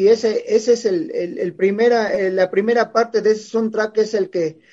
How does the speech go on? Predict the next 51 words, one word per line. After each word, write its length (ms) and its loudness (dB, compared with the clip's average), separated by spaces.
es 160 -2
el 80 2
que 140 -8
escuch-, 180 -14
escuchamos 720 -6
en 100 -4
la 140 -2
casa, 400 -4
con 160 -6
nuestros 320 -12
abuelos, 480 0
con 140 -6
nuestros 360 -10
tíos, 320 -2
nuestros 320 -8
papás, 640 -4
este, 360 -8
nuestros 320 -14
primos, 440 -2
ese 240 4
soundtrack, 520 0
ahí 180 2
empieza, 540 4
¿no? 200 -2
Y 280 -2
de-, 200 -2
pero 140 0
ya 140 6
llega 220 0
el 80 2
momento 440 0
que 80 -8
llegamos, 540 0
eh, 160 -2
eh, 100 -8
más 220 -2
o 80 0
menos 260 0
a 80 4
la 140 4
adolescencia, 640 0
cuando 360 -4
de 100 0
repente 500 -2
llega 320 4
un, 240 -4
una 240 -6
canción, 500 0
un 160 0
grupo, 320 0
una, 460 -2